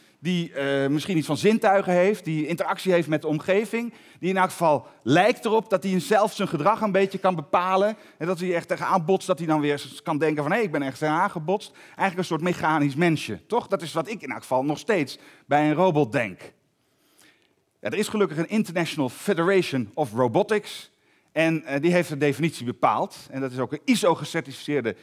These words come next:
definitie geworden. Dus dan weet je wel dat het goed zit. En dat is een hele andere definitie. De definitie is, een robot is een automatically controlled, reprogrammable, multipurpose manipulator, programmable in three or more axes.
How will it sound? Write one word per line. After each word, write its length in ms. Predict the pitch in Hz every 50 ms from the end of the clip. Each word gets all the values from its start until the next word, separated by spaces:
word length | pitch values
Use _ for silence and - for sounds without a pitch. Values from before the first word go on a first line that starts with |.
| - _
definitie 520 | _ 143 151 143 - 151 202 214 - 240 214
geworden. 420 | 208 214 208 214 208 214 247 233 - - - - - _
Dus 120 | - 160 156
dan 100 | 190 185
weet 200 | 214 220 214 -
je 80 | 196
wel 200 | 180 180 165 147
dat 160 | 127 160 156
het 140 | 151 147 -
goed 200 | - - 262 208
zit. 240 | - 233 233 226 -
En 180 | - - - 277
dat 20 |
is 80 | 285 277
een 120 | 285 294
hele 120 | 302 285
andere 280 | 285 285 285 277 269 247
definitie. 760 | 208 220 208 - 170 185 175 - - - 113 92 - _ _ _ _ _ _ _ _
De 100 | _ 185
definitie 540 | 175 220 220 196 202 233 262 247 - - 226
is, 280 | 196 214 233 214 - -
een 140 | - 175 160
robot 360 | 151 208 226 233 220 226 -
is 100 | 170 143
een 140 | 139 143 139 - _ _
automatically 580 | - 240 220 202 202 214 208 196 - 196 185 175
controlled, 540 | - 143 135 - - 202 202 190 185 - -
reprogrammable, 1120 | 110 123 117 - _ - 208 240 240 202 180 165 135 - - 196 185 180 156 147 151 151 147
multipurpose 720 | 120 139 190 262 262 - 196 - - 180 165 - 147 113 127
manipulator, 640 | 147 147 156 156 - 127 120 117 110 - 117 113 - - - _ _
programmable 600 | _ 104 104 107 156 170 165 147 131 135 135 127
in 180 | - 110 101 95
three 300 | - - 202 240 220 -
or 100 | 123 120
more 220 | 135 147 143 143 - -
axes. 520 | 143 - - - 98 - - - - _